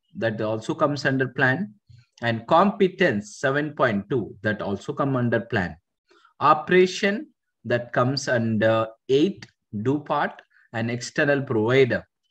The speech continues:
There is a subclass eight point four. So then once you fill all this one, I will also will be giving this Google form link so that you can also practice this one. And I will be giving in the description so that you can maximize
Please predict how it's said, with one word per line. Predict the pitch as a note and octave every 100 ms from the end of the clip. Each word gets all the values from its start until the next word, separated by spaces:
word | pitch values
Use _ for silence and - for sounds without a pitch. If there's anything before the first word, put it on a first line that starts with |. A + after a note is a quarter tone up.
| _
There | G#2+ A#2
is | B2+ B2
a |
subclass | A#2+ E3 E3 C#3 A#2+ A#2+ - -
eight | B2+ C3 B2
point | - A2 G2+ G2
four. | - F2 - _ _ _ _ _ C4+ _ _
So | - E3 D#3+ D#3 D#3 - B2+
then | E3+ A3 A#3 D3+
once | D#3+ G#3+ -
you | G3+ F3+ E3+ -
fill | E3+ F3+
all | C#3 D3 D3
this | C#3+ B2
one, | D#3+ E3
I |
will | D3 D3+
also | E3+ F#3 B3+
will | G#3+ E3
be | D#3
giving | C#3 C3+ D3+ D3
this | C3 A#2+
Google | G#2 C3 C#3+ C#3
form | - B2 G#2+ G#2
link | A2 C3 G3+ - _
so | B2+ A2
that | A#2+ B2
you | A2+
can | A#2 A2
also | - C#3+ - F3+
practice | - C3 B2+ - B2 -
this | G2 -
one. | A#2+ E3 - _ _ _ _
And | A2+ A#2 A#2
I |
will | A#2 A#2+
be | A#2+
giving | B2+ A#2 B2
in | A#2+
the | G#2
description | G2 G#2+ - D#3 - E3
so | - A#2+
that | A2 A2 A#2
you | G#2
can | A2 G2+
maximize | G2+ G#2 - G#2 G2+ G2